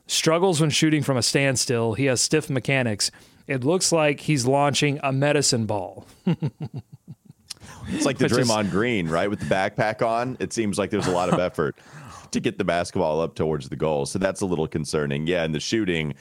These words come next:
Speaker 2: that, that might be a problem for either one of these guys, but at least you have, to me,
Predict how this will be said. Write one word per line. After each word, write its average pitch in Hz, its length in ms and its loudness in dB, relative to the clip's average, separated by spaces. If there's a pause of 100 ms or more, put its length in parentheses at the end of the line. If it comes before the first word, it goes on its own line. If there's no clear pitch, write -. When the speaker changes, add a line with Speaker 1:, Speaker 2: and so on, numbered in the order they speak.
(380)
Speaker 2:
that, 117 280 -2
that 131 200 0
might 139 180 0
be 110 100 2
a 92 60 0
problem 82 640 0
for 87 280 -2
either 82 200 0
one 87 200 0
of 82 60 -2
these 67 200 -2
guys, 64 480 -2
but 78 240 -2
at 80 160 -4
least 101 320 -2
you 98 140 0
have, 82 480 -2 (240)
to - 120 0
me, 95 500 -2